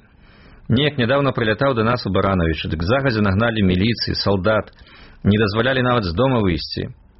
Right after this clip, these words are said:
І гэта за некалькі кіламетраў ад таго месца, якое ён наведваў. Дзе Лукашенка, там мёртвая зона. Ну і што гэта за народная ўлада, народны прэзідэнт? А ягонае атачэнне?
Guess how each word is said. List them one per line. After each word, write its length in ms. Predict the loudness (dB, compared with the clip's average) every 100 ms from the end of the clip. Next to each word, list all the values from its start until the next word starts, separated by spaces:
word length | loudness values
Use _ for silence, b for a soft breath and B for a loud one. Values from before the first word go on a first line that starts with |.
| -4
І 100 | -2
гэта 160 | 0 0
за 100 | 0
некалькі 380 | 0 -2 -4 -4
кіламетраў 560 | 0 0 0 0 -2
ад 80 | 0
таго 180 | 0 2
месца, 380 | 2 0 -2 -2
якое 320 | 0 0 0
ён 80 | 0
наведваў. 480 | 0 -2 -2 -6 -8 -20 B B B B B
Дзе 220 | 0 0
Лукашенка, 760 | 0 -2 -2 0 0 0 -2 -4 B B -2
там 320 | -2 -2 -4 0
мёртвая 520 | 2 0 0 0 0
зона. 440 | 0 0 0 -2 -8 -20 b b b
Ну 120 | -2 0
і 40 |
што 220 | 0 0
гэта 200 | 0 0
за 100 | 0
народная 420 | 2 0 0 0
ўлада, 400 | 2 2 0 0
народны 380 | 0 0 0 -2
прэзідэнт? 640 | -2 -2 -2 0 0 -2 -10 -20 b b b b 0
А 80 | 2
ягонае 400 | 2 0 0 0
атачэнне? 640 | -2 0 0 2 0 -2